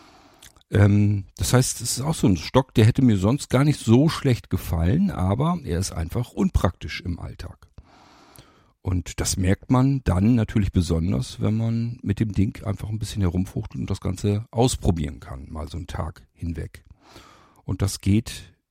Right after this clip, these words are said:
bei einem solchen Training eben ganz gut,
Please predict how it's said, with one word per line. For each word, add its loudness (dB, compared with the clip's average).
bei 2
einem 0
solchen -4
Training -2
eben -4
ganz -8
gut, 4